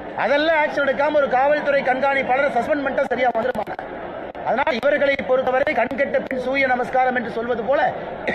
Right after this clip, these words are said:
இன்னைக்கு சொல்றாங்க. ஆனா, அமித்ஷா அவர்களுக்கு சாயந்தரம் கடிதம் எழுதிய பிறகு உங்களுக்கு அந்த கடிதத்தை கொடுக்கிறோம்.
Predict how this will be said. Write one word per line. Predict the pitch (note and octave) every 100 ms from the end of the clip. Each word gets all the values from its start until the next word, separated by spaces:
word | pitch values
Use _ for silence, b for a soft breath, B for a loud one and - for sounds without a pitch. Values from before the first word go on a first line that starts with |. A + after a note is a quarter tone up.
| -
இன்னைக்கு | A#3+ B3+ G3+
சொல்றாங்க. | G3 G#3 F#3+ - _ - - - - - - - -
ஆனா, | F#3+
அமித்ஷா | G3 - - C#4+ B3+ A3
அவர்களுக்கு | A3 G#3+ A3 B3+ A#3+ - - - - - -
சாயந்தரம் | - A3 C4 C#4+ A#3+
கடிதம் | A#3 A3+ C#4 B3+
எழுதிய | A#3+ A#3
பிறகு | A3+ C4+
உங்களுக்கு | A#3 C4 B3+
அந்த | A3
கடிதத்தை | G#3 A#3+ A3
கொடுக்கிறோம். | - A3 B3+ -